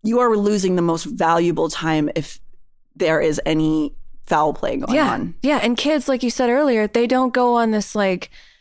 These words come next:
Speaker 2: solitary road trip.
Speaker 1: Right.
Speaker 2: They're a child.
Speaker 1: Right.
Speaker 2: They're gonna
Speaker 1: Right.
Speaker 2: tell people.
Speaker 1: Exactly. Which means probably they got taken by somebody. Or at the very, you know, the very least got lost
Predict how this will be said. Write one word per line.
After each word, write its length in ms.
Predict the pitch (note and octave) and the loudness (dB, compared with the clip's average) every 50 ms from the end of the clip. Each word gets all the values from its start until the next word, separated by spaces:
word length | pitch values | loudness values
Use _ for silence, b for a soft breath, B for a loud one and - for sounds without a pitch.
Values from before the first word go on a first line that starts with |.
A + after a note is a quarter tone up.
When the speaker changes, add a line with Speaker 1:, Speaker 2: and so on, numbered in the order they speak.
| b b | b b
Speaker 2:
solitary 880 | - - - A#3 - G#3 A3 A3+ G#3+ - - A3+ G#3+ G#3+ G#3 G3+ G3 | -10 -4 -2 0 0 2 0 0 -2 -2 -2 0 2 2 2 2 2
road 380 | F#3+ F3+ F#3 F#3+ F#3+ G3+ G3+ F#3+ | 2 2 2 2 2 2 0 -2
trip. 340 | - - F#3 E3 B2+ G#2+ G#3 | -2 -2 -2 0 -2 0 0
Speaker 1:
Right. 300 | G3+ A3+ - E3+ - - | 0 2 2 2 0 0
Speaker 2:
They're 180 | - A#3+ B3 G#3+ | 2 2 2 2
a 100 | G#3+ G#3+ | 2 0
child. 580 | - - - A3+ A#3+ A#3 G#3 C#3+ G2+ - - - | -2 -2 0 0 2 2 2 0 -2 -4 -6 -4
Speaker 1:
Right. 380 | D#3+ F3+ E3+ E3 - D3+ - - - _ - - | -2 0 0 0 -2 -4 -6 -10 -12 _ -4 -2
Speaker 2:
They're 120 | A3+ A3 | 0 0
gonna 120 | A#3 A#3+ | 2 2
Speaker 1:
Right. 100 | B3+ - | 0 0
Speaker 2:
tell 220 | - - A#3 A#3+ A#3 | 0 0 0 0 0
people. 400 | - - F3 E3 - - - - | 0 -2 -4 -2 -2 -4 -4 -4
Speaker 1:
Exactly. 580 | - G3 E3 F3+ - - C#3+ C3 - - F3+ - - B B B B B | -4 -4 -4 -4 -4 -4 -6 -6 -6 -6 -10 -14 -18 B B B B B
Which 200 | G3 F#3+ - - | -6 -6 -4 -2
means 520 | A3 A#3 C4 C4 C4 B3+ C4 C4+ C4 - - | -2 0 0 2 2 2 2 0 -2 -4 -8
probably 640 | - - - E3+ F3+ G3+ A3+ A#3+ A3+ C4+ C4+ C4+ | -6 -4 -2 0 0 2 0 0 0 2 2 2
they 120 | A#3 C4+ | 2 2
got 200 | B3+ D#4+ C#4+ C#4 | 2 2 0 0
taken 260 | - F4 E4 D#4+ D#4 G#3 | 0 0 0 2 2 2
by 120 | F3+ E3 | 0 0
somebody. 340 | D#3+ E3 - - - - - b b b b b b b b | -2 -4 -4 -4 -6 -8 -10 b b b b b b b b
Or 220 | - A3 D#4 F4+ F4+ | -2 0 2 2 2
at 100 | - - | 0 0
the 60 | C#4+ | 2
very, 520 | A#3 C#4 D4 D#4 D4+ D4 C#4 A#3 - - - - | 2 2 2 4 2 2 2 0 -2 -4 -2 -2
you 80 | A#3+ | 0
know, 380 | A#3 G#3 G3 G#3+ A3+ A#3 A3 - - - | 0 2 2 0 0 -2 -4 -8 -6 -4
the 80 | G3+ | -2
very 240 | F3+ G3+ G3+ A3+ A#3 | 0 0 2 2 2
least 480 | A3+ G3 F#3 F#3 F3+ - - - - F#3+ | 2 0 0 -2 -2 -4 -8 -10 -4 0
got 220 | G3 F#3+ F3 D#3+ | 2 2 2 2
lost 680 | D#3 D#3 D#3+ E3 E3 - - - - - - - - | 2 2 4 2 2 0 -4 -8 -8 -8 -10 -12 -12